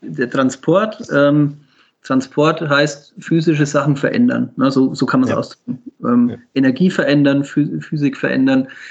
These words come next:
Speaker 1: Ware bewegen, ähm, von A nach B bewegen.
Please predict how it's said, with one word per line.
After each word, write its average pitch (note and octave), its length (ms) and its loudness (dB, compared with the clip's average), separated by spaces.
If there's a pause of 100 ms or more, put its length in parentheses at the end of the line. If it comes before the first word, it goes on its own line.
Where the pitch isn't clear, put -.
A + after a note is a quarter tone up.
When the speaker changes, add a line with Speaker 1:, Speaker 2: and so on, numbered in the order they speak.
(260)
Speaker 1:
Ware C3 260 2
bewegen, C3 640 2
ähm, B2 240 -2
von - 180 -8
A B2 80 -4
nach C3 160 -4
B C3+ 160 0
bewegen. C3 500 0